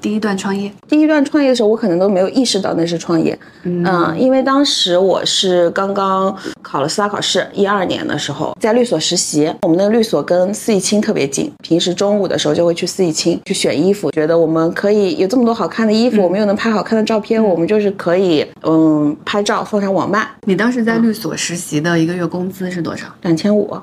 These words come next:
Speaker 1: 呃，如果你没有来开淘宝店的话，你在律所那条路上的发展大概会是什么样子啊？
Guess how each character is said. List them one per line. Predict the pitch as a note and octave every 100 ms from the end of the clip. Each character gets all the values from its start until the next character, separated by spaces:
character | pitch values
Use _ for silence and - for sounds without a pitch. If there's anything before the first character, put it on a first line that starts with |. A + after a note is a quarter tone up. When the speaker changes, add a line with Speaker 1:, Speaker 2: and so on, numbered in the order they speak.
| - -
Speaker 1:
呃， | E3+ D#3+
如 | F3 A#3+
果 | B3 F#3
你 | F3 D#3
没 | D3 C#3
有 | F3+
来 | D#3 C#3+
开 | - F#3+
淘 | F#3
宝 | F3
店 | - F3
的 | E3+
话， | E3+
你 | D#3+
在 | - F3
律 | G#3
所 | F#3+ -
那 | E3+
条 | D#3+ D#3
路 | F#3 E3
上 | E3
的 | D3
发 | C#3+ F3+ F3+
展 | F3+ -
大 | F#3
概 | E3+
会 | E3
是 | D#3 E3
什 | -
么 |
样 | - D#2
子 |
啊？ | -